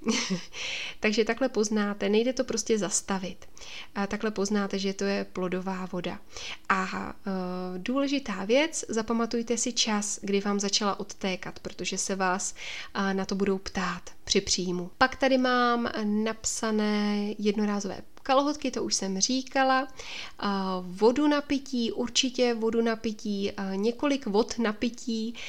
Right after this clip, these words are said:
protože v nemocnici je k dispozici, eh, hořký čaj, tak abyste to mohli střídat, abyste mohli mít i normální vodu na pití.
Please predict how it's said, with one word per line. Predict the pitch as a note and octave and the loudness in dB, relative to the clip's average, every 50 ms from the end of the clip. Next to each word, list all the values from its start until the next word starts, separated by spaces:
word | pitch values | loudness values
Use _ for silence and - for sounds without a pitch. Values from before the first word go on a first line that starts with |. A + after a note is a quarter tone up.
| - - - - - - | -10 -10 -10 -12 -10 0
protože | - A3 G#3+ - A#3+ A#3 A#3+ A#3+ A#3 A3+ | 0 2 4 4 6 8 8 8 8 8
v | A3 | 6
nemocnici | A3 G#3+ A3 A3+ A3 - - A#3 A3 G#3+ - A#3+ | 4 4 4 2 2 2 0 0 0 0 2 2
je | A3+ A3 | 2 2
k | G#3 | 2
dispozici, | G#3+ G#3+ - - A3 G#3+ - A3 G#3+ - - - G#3+ G#3+ G#3+ G#3 G#3 G#3 - | 2 0 2 2 2 0 0 0 -2 -4 -2 0 2 2 2 2 2 0 -2
eh, | - G3+ G3+ G3 G3 | -2 -2 -2 0 0
hořký | G3 G3+ G#3 G#3 - - - F3+ - | 0 0 0 0 0 0 -6 -4 -2
čaj, | - - G#3+ A3 A#3 A#3+ B3 C4 C#4 - - - - - - - - | 0 2 2 4 4 4 2 2 -2 -6 -10 -12 -12 -12 -12 -10 -4
tak | - G#3+ G#3+ | -4 0 0
abyste | G#3 G3+ G3+ - G#3 G3+ | 0 0 0 0 -2 0
to | - G#3 | 2 2
mohli | G#3 G3+ G3+ G3+ G#3 G3+ | 2 2 2 2 0 0
střídat, | G3+ - - F#3 F3+ F3+ F3 - | 2 2 2 2 4 2 2 0
abyste | F3 G3+ - - G3+ G3 | 0 -2 -2 -2 0 -2
mohli | F#3+ F#3+ G3 G3 | 0 0 0 0
mít | F#3+ F#3+ F#3+ - - | 0 0 -2 -2 -2
i | - | 0
normální | G3+ G3 G3 G3 G3 G3 G3 G3 F#3+ F#3+ F#3 | 0 2 2 2 0 0 2 2 2 0 0
vodu | F#3 F3+ F#3 F#3+ | 0 -2 -2 -2
na | F#3+ G3 G3 | -2 -4 -6
pití. | - - G3+ G3+ - - F#3+ G3 G#3 G#3+ | -4 -6 -6 -6 -4 -6 -6 -4 -6 -8